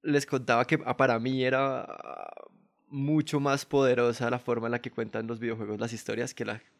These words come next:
que jue-, cuentan las series o las películas, incluso los libros. Y es que le dan la posibilidad a la gente de hacer las cosas a su manera, a su ritmo,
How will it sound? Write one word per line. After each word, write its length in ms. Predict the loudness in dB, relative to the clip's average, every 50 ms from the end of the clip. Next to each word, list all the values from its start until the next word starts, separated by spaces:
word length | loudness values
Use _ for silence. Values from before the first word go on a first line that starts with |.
| _ _ -20
que 80 | -18 -16
jue-, 220 | -6 -4 -6 -6 -6 _
cuentan 380 | _ -6 -6 -6 -4 -6 -4 -2
las 140 | -2 -2 -2
series 260 | -2 -4 -4 -4 -6
o 40 | -6
las 140 | -8 -10 -10
películas, 560 | -6 -4 -4 -4 -2 -6 -8 -8 -10 -12 -16
incluso 300 | -18 -12 -12 -10 -8 -6
los 140 | -6 -6 -6
libros. 500 | -4 -6 -6 -6 -8 -12 -16 -18 -20 _ _ _ 0
Y 160 | 4 6 8
es 400 | 8 6 4 2 -4 -10 -12 -14 _ _ _
que 200 | _ 2 4 4
le 140 | 6 6 6
dan 200 | 6 4 4 4
la 100 | 0 -2
posibilidad 380 | -2 -2 -4 -2 -2 -2 -2 -2
a 20 |
la 80 | -2 -2
gente 280 | -2 -4 -4 0 2
de 260 | 4 6 6 4 2 0 -6
hacer 720 | -10 -10 -10 -10 -12 -12 -2 4 6 6 6 6 4 2 0
las 380 | 2 4 4 4 2 -4 -12 -18 _ _ _ _
cosas 520 | -4 _ 2 2 2 2 0 -2 -2 -4 -6
a 140 | -6 -4 -4
su 260 | -4 -6 -6 -4 -4
manera, 640 | -4 -4 -4 -2 -2 0 0 0 -2 -2 -4 -8 _
a 120 | -4 -4 -4
su 240 | -4 -6 -8 -8 -8
ritmo, 840 | -8 -6 -2 0 0 0 0 -2 -4 -4 -2 -2 -4 -4 -8 -10 -14